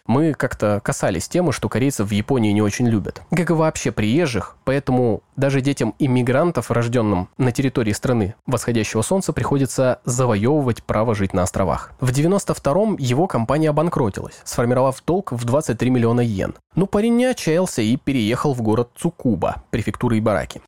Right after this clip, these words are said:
где подрабатывал в конторе, собирающей макулатуру. Через год вернулся в Токио и спустя какое-то время перестал появляться на рабочем месте.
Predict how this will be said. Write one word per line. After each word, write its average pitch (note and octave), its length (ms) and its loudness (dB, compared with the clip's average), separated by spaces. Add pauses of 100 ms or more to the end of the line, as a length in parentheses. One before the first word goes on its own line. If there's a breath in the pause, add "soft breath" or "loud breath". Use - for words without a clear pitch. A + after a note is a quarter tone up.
где D3+ 260 2
подрабатывал D3+ 640 0
в - 80 -4
конторе, C3 600 0
собирающей C#3+ 760 -2
макулатуру. C3+ 720 0 (140)
Через C3+ 260 0
год G3+ 200 0
вернулся G3 360 2
в - 100 -6
Токио G#2 600 0
и D3+ 160 2
спустя D#3+ 340 0
какое-то E3+ 380 -2
время G#3+ 420 0
перестал G3 560 0
появляться A2+ 540 0
на D#3 100 4
рабочем C#3 360 0
месте. - 400 -2